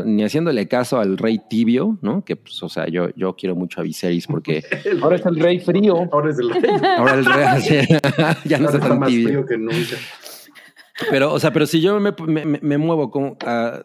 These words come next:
Speaker 1: de acuerdo con las, con las expectativas de esta gente, güey, pues no mames, todo va a valer verga, ¿no? O sea, lo que yo necesito es como mantener,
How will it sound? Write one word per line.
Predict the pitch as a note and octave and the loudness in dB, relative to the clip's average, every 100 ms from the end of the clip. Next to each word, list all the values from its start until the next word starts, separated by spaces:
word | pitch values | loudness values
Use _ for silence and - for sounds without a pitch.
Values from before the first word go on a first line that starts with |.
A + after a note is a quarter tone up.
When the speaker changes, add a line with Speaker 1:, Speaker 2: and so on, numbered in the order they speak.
| - | -18
Speaker 1:
de | C#3 C3 C#3 | -20 -6 -4
acuerdo | B2+ D3 C#3 C#3+ | -2 -2 -2 -2
con | C#3 A#2+ A2+ | -2 -2 -2
las, | A2 - - - - | -2 -6 -14 -20 -8
con | A2 G#2+ | -6 -4
las | A#2 | -6
expectativas | - G#2 A#2 D3+ D3+ C#3+ | -8 -6 -4 -2 0 -2
de | |
esta | C#3 B2+ | -4 -4
gente, | - C#3 B2 | -4 -2 0
güey, | C3 C3 | -2 -2
pues | - G#2 G2+ | -4 -6 -4
no | C#3 | -4
mames, | D3 C3 A2+ | -4 -4 -4
todo | C#3 C3 | -2 0
va | B2 | 0
a | |
valer | A#2+ A#2+ | 0 -2
verga, | C3 C#3+ G2+ | -2 -4 -4
¿no? | G#2+ | -4
O | B2 | -4
sea, | G#2+ | -4
lo | G2+ | -4
que | A2 | -4
yo | A2+ | -2
necesito | B2 A2 A2 B2 | -2 -2 -2 -4
es | - | -8
como | - A#2 G2 | -6 -2 -2
mantener, | G2 F#2 G2 G#2 G#2 | -2 -4 -4 -4 -6